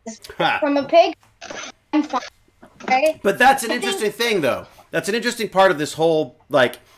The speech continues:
Speaker 2: problem of, like, of, you know, of keeping the planet safe and, and, and sustainability and stuff, is that at some point, might we not have to say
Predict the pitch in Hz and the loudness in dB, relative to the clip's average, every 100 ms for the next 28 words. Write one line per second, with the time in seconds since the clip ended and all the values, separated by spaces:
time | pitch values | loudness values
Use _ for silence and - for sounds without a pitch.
0 | _ _ - 165 156 156 143 117 120 117 | _ _ 0 2 4 2 2 0 2 2
1 | 113 - 120 113 90 127 120 101 - - | 2 -6 -4 -4 -4 -2 -2 -2 -8 -6
2 | 120 107 _ _ - 135 131 127 143 127 | -4 -4 _ _ -12 -8 -8 -6 -2 -2
3 | 113 - 135 123 120 - 107 104 104 _ | -2 -4 -2 0 -2 -4 -8 -6 -10 _
4 | - 123 117 123 131 101 120 - 139 117 | -10 -8 -8 -8 -8 -8 -10 -4 -2 -2
5 | 151 160 123 95 - 104 98 - 147 - | -2 -2 -4 -8 -8 -8 -8 -4 -4 2
6 | 147 143 - - _ _ _ _ - 151 | 2 2 0 -20 _ _ _ _ -4 -4
7 | - - 254 339 190 151 131 - _ _ | -4 -2 0 0 0 0 0 -2 _ _
8 | _ _ - - - 147 147 156 202 185 | _ _ -18 -18 -12 -4 2 4 4 2
9 | 170 160 151 - 143 185 - 220 196 214 | 2 2 0 -2 0 0 -2 -8 -4 0
10 | 202 202 190 | 2 2 -2